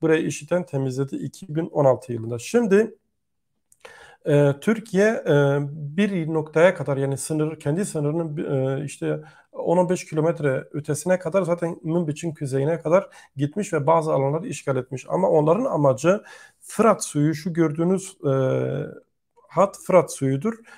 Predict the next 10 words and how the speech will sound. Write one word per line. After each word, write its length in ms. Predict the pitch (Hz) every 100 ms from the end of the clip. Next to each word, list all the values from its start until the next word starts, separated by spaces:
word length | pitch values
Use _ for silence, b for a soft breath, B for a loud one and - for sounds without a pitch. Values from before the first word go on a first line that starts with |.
| B
Onların 400 | - 156 160 226
amacı 420 | 170 147 143 226
Fırat 380 | 226 233 214 196
suyundan 460 | - 170 156 180 196
aşağı 460 | 147 135 151 175
inmek, 320 | 220 208 214 208 _ b b b _ -
e, 420 | 151 135 135 135
Münbiç'i 640 | 143 196 202 151 - 113
kuşatmak, 720 | - 185 196 196 202 208 208 _ _ _ -
dolayısıyla 640 | 156 165 156 - 208 190